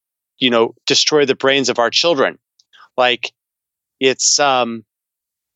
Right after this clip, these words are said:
it's beyond what people are able to imagine. And because of that,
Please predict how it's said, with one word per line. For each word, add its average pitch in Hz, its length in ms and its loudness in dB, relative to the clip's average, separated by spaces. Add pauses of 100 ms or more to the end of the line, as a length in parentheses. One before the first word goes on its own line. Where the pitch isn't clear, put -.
(200)
it's 143 200 0
beyond 151 380 0
what 151 140 -2
people 156 300 -2
are 139 100 2
able 135 240 0
to - 160 -4
imagine. 127 580 -2 (460)
And 127 120 -6
because 175 320 -2
of 165 100 -2
that, 139 260 0